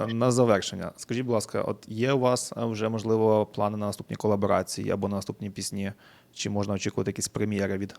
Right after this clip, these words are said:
Speaker 2: гурту "Антитіла"?
Speaker 1: Прем'єри плануємо, на рахунок колаборації немає ніяких планів, а пісня є вже, яка чекає свого моменту.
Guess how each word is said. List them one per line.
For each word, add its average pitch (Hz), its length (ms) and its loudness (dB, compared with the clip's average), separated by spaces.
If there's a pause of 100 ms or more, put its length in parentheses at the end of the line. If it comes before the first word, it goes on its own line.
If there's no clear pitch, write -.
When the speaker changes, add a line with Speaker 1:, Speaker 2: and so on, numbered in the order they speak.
(140)
Speaker 2:
гурту 107 420 -4
"Антитіла"? 101 500 -6 (1400)
Speaker 1:
Прем'єри 170 600 12
плануємо, 156 920 12
на 117 160 8
рахунок 139 380 8
колаборації 123 640 8
немає 113 320 6
ніяких 101 360 2
планів, 151 480 8
а 107 280 10
пісня 160 320 4
є 135 220 12
вже, 120 180 8
яка 104 200 4
чекає 101 420 4
свого 98 300 -8
моменту. 92 420 -6